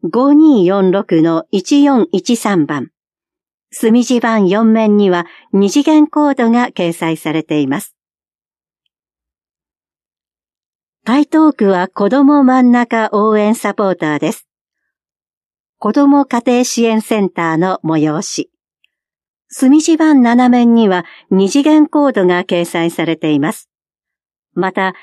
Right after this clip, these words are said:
いずれの催しも対象は保護者同伴。定員は先着順。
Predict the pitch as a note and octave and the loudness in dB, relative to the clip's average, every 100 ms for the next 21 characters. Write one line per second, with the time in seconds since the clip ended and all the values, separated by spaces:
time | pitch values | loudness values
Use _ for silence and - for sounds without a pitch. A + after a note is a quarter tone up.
0 | _ _ - G#3 D4+ D4 C4+ C4 A3+ A3+ | _ _ -4 0 2 2 2 2 2 0
1 | A3 A3+ - A3+ G3+ G3 - A#3 C#4+ - | 0 -2 -2 -2 -2 -2 -4 -2 -2 -2
2 | C#4+ C4 B3+ B3+ - _ G#3+ A3 C#4 - | -2 0 0 -4 -10 _ 0 0 0 -2
3 | E3 D3+ E3 F3 F3+ E3 D3 _ _ _ | -6 -4 -4 -4 -4 -2 -4 _ _ _
4 | _ _ _ _ _ _ - A#3+ A#3 A3+ | _ _ _ _ _ _ -2 0 2 2
5 | G#3+ G#3 G#3+ - C#4+ C4 A#3+ - A3 G3+ | 2 0 -4 0 0 0 -2 -2 -2 0
6 | F#3+ | 0